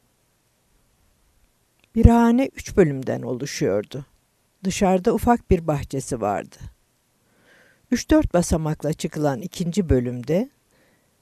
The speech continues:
tepede sıra sıra rakı şişelerinin dizili durduğu bir tezgah, duvarda Müslüm Baba'nın mecmuadan kesilip çerçevelenmiş bir fotoğrafı asılıydı.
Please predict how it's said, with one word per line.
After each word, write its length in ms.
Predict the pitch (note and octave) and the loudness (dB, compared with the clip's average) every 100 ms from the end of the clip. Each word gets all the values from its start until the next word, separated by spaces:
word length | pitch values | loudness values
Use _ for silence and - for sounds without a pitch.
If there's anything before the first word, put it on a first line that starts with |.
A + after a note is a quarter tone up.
| _ _ _ _ _ - | _ _ _ _ _ -4
tepede 460 | G#3+ G#3+ G3 A#3 | 2 2 4 2
sıra 340 | - - G#3+ B3+ | 2 0 2 2
sıra 340 | A3 F3+ F3 | 0 0 2
rakı 260 | D#3+ - G3+ | 0 -2 -8
şişelerinin 640 | - F3 D3 D3 D3 C#3+ | -4 -2 -2 -2 -4 -6
dizili 420 | D3+ E3 F3 G3+ | -4 -2 0 0
durduğu 460 | D3 C#3 B2 D3 C#3 | 0 -4 -2 -4 -2
bir 120 | D3 | -6
tezgah, 680 | - C#3 A#2 - B2+ F#3+ A#3 _ _ _ _ _ _ _ _ _ _ _ _ _ _ _ _ - | -4 -4 -4 -6 -4 -4 -6 _ _ _ _ _ _ _ _ _ _ _ _ _ _ _ _ 0
duvarda 480 | G3+ G#3 G3 F#3+ A3 | 6 6 6 2 0
Müslüm 420 | G3 - G#3+ F#3 | 0 2 0 2
Baba'nın 460 | C#3 C#3+ C#3 D3 | 2 0 -2 -2
mecmuadan 720 | F#3 D#3 D3 E3+ D#3 D#3 F3+ F#3 | 0 0 0 -2 -2 0 0 -2
kesilip 520 | E3+ C#3+ B2+ A2+ - | -6 -8 -8 -10 -6
çerçevelenmiş 960 | F3 E3 F3+ D#3+ D#3+ D#3 D#3+ E3 - | -4 -2 0 0 0 -2 -4 -8 -8
bir 60 | C#3 | -8
fotoğrafı 760 | - C3 - B2 A2 B2 - | -4 -6 -2 -2 -2 -4 -4
asılıydı. 600 | D3 - C3 G#2 G#2+ - | -4 -6 -10 -10 -12 -14